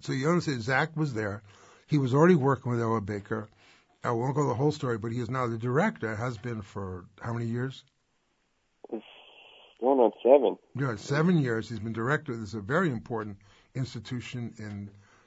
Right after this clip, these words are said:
Speaker 1: the Bay Area and nationally, and it was, among other things, Van Jones was one of its original directors, so it's got a long history. So here's my segue into your book, and I'm, you know,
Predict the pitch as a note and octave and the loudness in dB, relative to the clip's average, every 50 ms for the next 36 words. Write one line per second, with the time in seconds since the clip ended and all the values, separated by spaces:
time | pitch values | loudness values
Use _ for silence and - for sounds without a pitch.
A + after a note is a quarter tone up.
0 | _ _ - G#2 G2 E3 G3 G#3 - G3+ F#3 F3 E3+ - - B2 A#2 A#2 A#2+ A#2+ | _ _ -10 0 4 4 4 6 4 4 4 2 2 0 -2 -6 -4 -4 -2 -4
1 | B2 A#2+ - - C3 A#2+ A2+ A2+ A#2 G2 D2+ F#2+ F#2+ G2 G2+ F#2 F#2+ F#2+ - - | -4 -4 -6 -6 -4 -4 -4 -4 -4 -6 -8 -10 -10 -10 -10 -10 -12 -12 -14 -20
2 | _ _ _ - _ _ _ _ - - _ _ - - - A2 A2+ A2+ A2 A2 | _ _ _ -20 _ _ _ _ -20 -20 _ _ -16 -12 -8 -6 -6 -6 -6 -6
3 | G#2+ G#2+ G2+ - A#2+ B2+ C3+ C#3 C3 - C3 B2 A#2 G2+ - A2 A2 G#2+ G#2 F#2+ | -8 -10 -12 -6 -4 -4 -4 -4 -4 -4 -6 -6 -6 -8 -8 -8 -8 -8 -10 -8
4 | - A#2 A2+ A2+ A#2 A2+ G#2+ - A2+ G2+ G2 - G#2+ G2+ G#2 G2 F#2 - - G2 | -6 -6 -4 -4 -6 -6 -8 -8 -10 -10 -10 -10 -10 -8 -10 -10 -12 -12 -12 -10
5 | G2 G#2+ G2+ G2 A2 A2+ A2 G2+ G2 G#2 G#2 G#2+ G2+ G2+ - - G#2 F#2 - - | -8 -8 -8 -8 -8 -10 -8 -8 -8 -8 -6 -8 -8 -10 -12 -16 -14 -12 -10 -10
6 | A2 G2 F#2+ - A#2 G#2 G2+ G2+ G#2+ A2+ A2+ A2 G#2+ G#2+ G2+ - _ _ _ _ | -10 -10 -10 -10 -10 -8 -8 -6 -6 -6 -6 -6 -6 -10 -14 -16 _ _ _ _
7 | B2+ A#2 - - - - - - - _ _ _ _ - - - - _ _ - | -12 -12 -12 -12 -16 -16 -18 -18 -20 _ _ _ _ -20 -20 -20 -20 _ _ -6
8 | - C#3+ - A2 D#3+ A3 A#3 G3+ G3 E3+ D3 C3 - - D3+ C#3+ B2+ A2+ B2 B2 | -2 0 2 4 4 4 6 6 4 4 2 0 0 -2 -2 -2 -2 -2 -2 -2
9 | A#2+ A2+ A2+ G2+ - - A#2 G#2+ G2 F2+ F#2 F2+ - A#2 A2+ G#2+ G2 - - - | -2 -2 -4 -6 -6 -8 -6 -6 -6 -8 -10 -10 -8 -6 -6 -6 -8 -10 -18 -16
10 | - A2 G#2 G#2 G2+ G2+ G2+ G2+ G2 F#2+ G2 - _ _ _ _ _ _ _ - | -12 -10 -8 -8 -8 -8 -10 -10 -14 -18 -20 -20 _ _ _ _ _ _ _ -8
11 | C#3 C3 A#2 A2+ G#2+ G#2+ | -4 -2 -2 -2 -4 -4